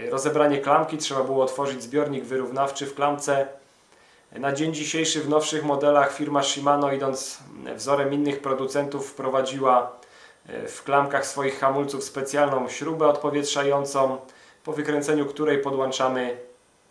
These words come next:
zestaw do odpowietrzania. Ja dzisiaj postaram się przybliżyć Wam sposoby na odpowietrzenie, e, obu, obu tych rozwiązań. Zacznijmy może od narzędzi, co będzie nam potrzebne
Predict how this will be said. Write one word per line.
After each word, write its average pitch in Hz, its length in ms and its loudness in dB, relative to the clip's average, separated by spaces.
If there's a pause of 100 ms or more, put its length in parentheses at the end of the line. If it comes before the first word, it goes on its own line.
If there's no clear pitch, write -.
(360)
zestaw 127 500 -4
do 131 100 0
odpowietrzania. 127 760 -2 (480)
Ja 143 180 0
dzisiaj 156 240 -2
postaram 156 420 2
się 147 120 -4
przybliżyć 147 540 -4
Wam 139 180 4
sposoby 147 520 0
na 139 120 4
odpowietrzenie, 139 800 0
e, 127 120 2 (760)
obu, 147 500 4 (320)
obu 135 220 0
tych 135 180 -4
rozwiązań. 131 680 0 (800)
Zacznijmy 165 400 -4
może 165 180 2
od 160 80 4
narzędzi, 156 360 2
co 147 120 -2
będzie 143 240 0
nam 143 140 2
potrzebne 139 600 -2